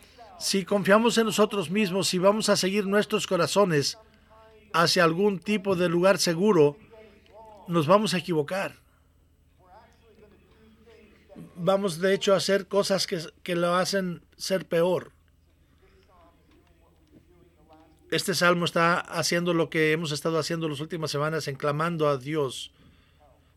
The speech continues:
por su ayuda. Pero luego el, el bulto del salmo,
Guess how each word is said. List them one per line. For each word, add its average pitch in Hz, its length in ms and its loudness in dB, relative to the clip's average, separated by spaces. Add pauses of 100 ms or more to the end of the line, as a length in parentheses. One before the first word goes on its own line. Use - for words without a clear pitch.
por 131 160 -4
su 139 100 -6
ayuda. 123 460 -4 (2000)
Pero 170 200 0
luego 214 400 6
el, 170 340 -2 (720)
el 160 400 2
bulto 220 480 4
del 202 180 4
salmo, 180 500 4